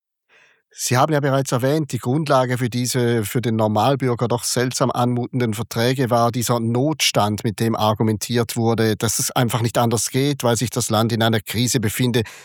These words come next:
Sie argumentieren aber, dass spätestens ab Sommer zweitausendzwanzig Daten vorlagen,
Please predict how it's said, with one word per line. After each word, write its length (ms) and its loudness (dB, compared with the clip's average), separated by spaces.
Sie 380 -2
argumentieren 680 0
aber, 440 2
dass 180 0
spätestens 540 0
ab 100 -2
Sommer 320 2
zweitausendzwanzig 1200 0
Daten 400 2
vorlagen, 600 2